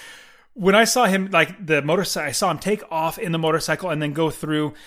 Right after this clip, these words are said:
So it, I've been to France, um, this last year. I went to France and went to Paris, and super cool. So it was great to see where they were, seeing at the Eiffel Tower, seeing the Arc de Triomphe. That's where, um, Ethan Hunt was riding the motorcycle in a circle around that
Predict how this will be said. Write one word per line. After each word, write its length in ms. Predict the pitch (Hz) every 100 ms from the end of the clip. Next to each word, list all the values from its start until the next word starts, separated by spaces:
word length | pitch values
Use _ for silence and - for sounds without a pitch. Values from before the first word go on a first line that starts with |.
| -
So 320 | - 165 156
it, 260 | 190 196 185
I've 220 | 170 165
been 140 | 180
to 40 | 147
France, 420 | - 143 135 -
um, 220 | 160 135
this 140 | 135 156
last 240 | 135 -
year. 60 | 135
I 20 |
went 80 | 135
to 80 |
France 340 | - 139 135 139
and 80 | 131
went 120 | 131
to 60 |
Paris, 420 | 127 151 135 127 131
and 120 | 120 - - -
super 320 | - 185 156
cool. 260 | - 147 123
So 300 | 143 135 -
it 100 | 170
was 180 | 139 131
great 320 | 160 185 180
to 100 | 131
see 500 | - - 190 151 123 - - 151
where 180 | 151
they 100 | 147
were, 240 | 139 147 147
seeing 220 | 165 147
at 40 |
the 80 | 143
Eiffel 220 | 131 135
Tower, 380 | 127 143 139 139
seeing 240 | - 143 143
the 100 | -
Arc 300 | 139 143 147
de 100 | 135
Triomphe. 440 | - 139 139 -
That's 220 | 139 -
where, 300 | 139 131 - _ _ _ -
um, 260 | 147 135 151
Ethan 200 | 143 131
Hunt 140 | 156
was 200 | 127 117
riding 320 | 139 139 139
the 80 | 135
motorcycle 500 | 135 135 143 135 175
in 100 | 143
a 40 |
circle 420 | 139 143 135 143 139
around 360 | 120 127 131
that 260 | 131 127